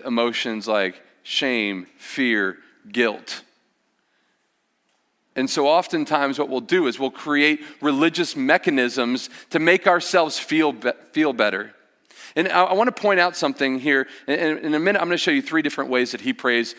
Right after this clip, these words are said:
that are wrong, that we are not to pray. But first, I, I have to point this out. In verse eleven,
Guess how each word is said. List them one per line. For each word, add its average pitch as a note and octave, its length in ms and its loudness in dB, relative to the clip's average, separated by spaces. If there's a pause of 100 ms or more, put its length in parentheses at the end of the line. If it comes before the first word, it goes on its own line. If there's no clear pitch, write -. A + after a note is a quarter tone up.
(140)
that A#2+ 100 -2
are A2 100 0
wrong, A2+ 380 0
that G#2+ 80 -6
we A#2 140 -2
are A2 80 0
not A2 220 0
to - 60 -12
pray. B2 320 0 (180)
But C#3+ 120 -2
first, G#3+ 260 0
I, F#3 120 2
I D3+ 100 2
have F#3+ 140 2
to G3 100 -4
point D#3 240 -4
this B2 160 -6
out. E3+ 160 2
In C#3 80 -2
verse A3 280 0
eleven, D3 460 2